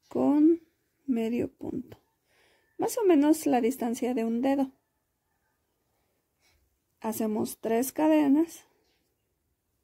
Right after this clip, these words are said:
y pegamos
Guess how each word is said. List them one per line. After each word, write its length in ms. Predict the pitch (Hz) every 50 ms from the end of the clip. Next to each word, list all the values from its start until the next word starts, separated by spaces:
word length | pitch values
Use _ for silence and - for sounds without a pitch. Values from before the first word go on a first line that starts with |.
| _ _ _ _ _ _ _ _ _ _ _ _ _ _ _ _ _ _ _ _ _ _ _ _ _ -
y 220 | 285 285 311 330
pegamos 920 | 320 - - 370 349 311 277 262 262 254 247 262 294 320 311 - - -